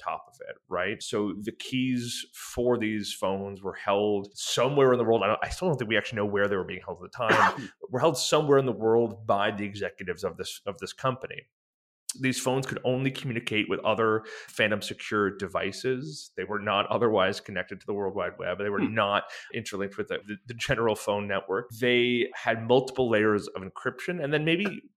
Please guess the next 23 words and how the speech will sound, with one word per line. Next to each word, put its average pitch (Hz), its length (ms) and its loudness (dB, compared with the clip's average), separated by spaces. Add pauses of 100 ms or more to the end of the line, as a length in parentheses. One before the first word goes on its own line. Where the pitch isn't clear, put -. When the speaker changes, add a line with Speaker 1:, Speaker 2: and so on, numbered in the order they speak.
(120)
Speaker 1:
I - 60 -6
think 220 200 -2
probably 135 340 6
the 123 100 4
most 113 280 2
useful 117 720 0
piece 117 300 -6
of 90 100 -18
tech - 440 -4 (380)
on 113 240 4
these 101 240 -2
systems 90 800 -6 (120)
was 127 240 4
that 127 180 0
they 123 140 4
also 120 240 2
had - 80 -6
a - 40 -16
kill 110 240 -2
switch - 500 -14 (300)
that 110 180 0
could 117 260 -6
be 104 300 -2